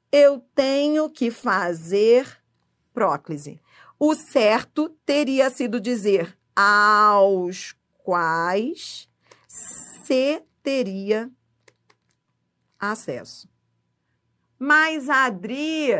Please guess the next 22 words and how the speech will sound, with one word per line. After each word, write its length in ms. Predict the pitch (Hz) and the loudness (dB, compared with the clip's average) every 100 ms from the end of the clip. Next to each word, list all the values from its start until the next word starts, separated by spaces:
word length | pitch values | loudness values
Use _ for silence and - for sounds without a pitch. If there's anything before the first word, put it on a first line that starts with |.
| - - | -4 -10
me 180 | 240 | -8
diz 300 | 233 254 302 | -8 -6 -6
uma 320 | 302 311 311 330 | -4 -4 -4 -4
coisa. 800 | - 294 311 294 226 180 156 _ - - _ - | 0 4 4 4 0 -6 -8 _ -20 -20 _ -4
Não 220 | 277 403 | 0 2
teria 300 | 392 339 330 | 0 0 -2
que 80 | 330 | -4
ser 180 | - 311 | -4 0
mesóclise? 1040 | 302 262 208 269 311 311 269 196 156 147 - | 2 0 0 2 4 2 -2 -6 -6 -10 -10
Não. 460 | 208 302 247 147 - _ _ _ _ _ _ _ _ _ _ | -6 -4 -4 -6 -12 _ _ _ _ _ _ _ _ _ _
Adriana, 400 | 302 339 381 349 | -2 0 -2 -4
com 180 | 349 370 | -4 -6
futuro, 760 | 403 339 - 339 370 359 233 - | -4 -6 -4 -2 0 2 0 -2
não 140 | 254 | -2
é 100 | 320 | 2
obrigatório 600 | 339 302 294 269 277 262 | 2 0 0 0 0 0
mesóclise? 720 | 262 247 226 277 277 202 151 - | 0 0 2 2 2 -6 -8 -12
Eu 160 | 170 156 | -12 -10
já 220 | 156 - | -12 -14
disse 520 | 151 151 202 - 247 | -16 -14 -14 -14 -16
que 220 | - 285 | -14 -12
não. 460 | 302 208 156 147 | -6 -6 -8 -14